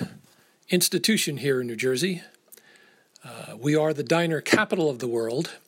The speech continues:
uh, for two reasons. We have more diners than any other state,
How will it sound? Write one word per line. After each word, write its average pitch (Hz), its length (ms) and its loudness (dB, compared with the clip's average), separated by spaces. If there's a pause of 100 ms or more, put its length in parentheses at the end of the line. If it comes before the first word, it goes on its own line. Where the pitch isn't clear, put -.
(720)
uh, 123 140 -8
for 156 160 -2
two 254 180 4
reasons. 131 480 -4
We 135 80 -4
have 147 160 4
more 151 160 2
diners 160 400 0
than 147 160 0
any 151 160 0
other 123 140 -4
state, - 480 0